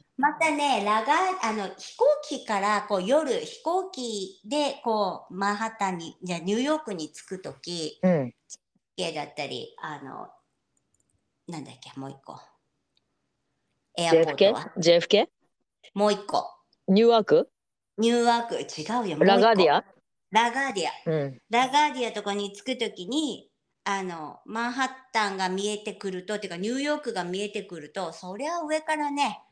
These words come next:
Speaker 2: うん。
Speaker 1: 綺麗な。
Speaker 2: そう。ぐるんと回ってくれるので、綺麗ですね。
Speaker 1: キラキラ、キラキラしてますよね。
Speaker 2: うん、うん。で、昼間、
Speaker 1: あ、マンハッタン。
Speaker 2: 昼間見てもやっぱり綺麗ですよ。すごい。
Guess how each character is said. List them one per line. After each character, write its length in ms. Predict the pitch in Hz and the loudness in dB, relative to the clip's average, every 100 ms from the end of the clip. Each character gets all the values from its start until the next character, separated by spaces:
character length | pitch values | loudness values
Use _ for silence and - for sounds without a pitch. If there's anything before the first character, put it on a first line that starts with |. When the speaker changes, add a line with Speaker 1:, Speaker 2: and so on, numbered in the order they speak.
| - | -2
Speaker 2:
う 200 | 185 135 | 2 2
ん。 40 | |
Speaker 1:
綺 140 | 180 | 0
麗 320 | 233 208 165 151 | 0 0 0 -6
な。 240 | 135 - _ _ _ _ _ _ | -10 -12 _ _ _ _ _ _
Speaker 2:
そ 320 | - 190 - _ _ - | 2 4 2 _ _ 2
う。 60 | |
ぐ 120 | 208 | 4
る 120 | 294 359 | 6 4
ん 80 | |
と 100 | 330 | 6
回 220 | 220 214 254 | 6 6 6
っ 20 | |
て 60 | |
く 140 | 240 247 | 6 6
れ 100 | 240 | 6
る 100 | 233 | 6
の 120 | 185 | 6
で、 240 | 143 131 113 | 6 4 4
綺 120 | 247 | 4
麗 100 | 196 | 4
で 80 | 127 | 4
す 120 | 143 | 2
ね。 180 | 170 - _ _ | 0 0 _ _
Speaker 1:
キ 100 | - | -4
ラ 140 | 240 202 | -2 -2
キ 180 | - | -4
ラ、 120 | 175 175 | -8 -8
キ 200 | - 262 | -6 -2
ラ 140 | 285 | -2
キ 160 | 277 202 | -2 -4
ラ 100 | 190 | -4
し 100 | - | -10
て 100 | 165 | -12
ま 140 | 160 | -12
す 120 | 170 | -14
よ 80 | 175 143 | -10 2
ね。 320 | 196 175 - _ - | 4 4 2 _ 2
Speaker 2:
う 60 | |
ん、 100 | 170 | 4
う 20 | 156 | 6
ん。 20 | |
で、 100 | 277 | 6
昼 220 | 262 392 | 8 8
間、 120 | 440 480 | 8 6
Speaker 1:
あ、 20 | |
マ 80 | 233 | 4
ン 20 | |
ハ 60 | 226 | -10
ッ 0 | |
タ 40 | - | -10
ン。 100 | - | 2
Speaker 2:
昼 200 | - 403 | 6 8
間 120 | 494 | 6
見 160 | 403 349 | 4 4
て 80 | 349 | 6
も 140 | 262 | 6
や 100 | 196 | 6
っ 60 | - | 6
ぱ 80 | 247 | 4
り 80 | |
綺 140 | 202 302 | 4 4
麗 100 | 226 | 6
で 80 | 143 | 4
す 100 | 127 | 2
よ。 140 | - _ | -2 _
す 180 | - - | -4 2
ご 160 | 185 | 4
い。 80 | 151 | 4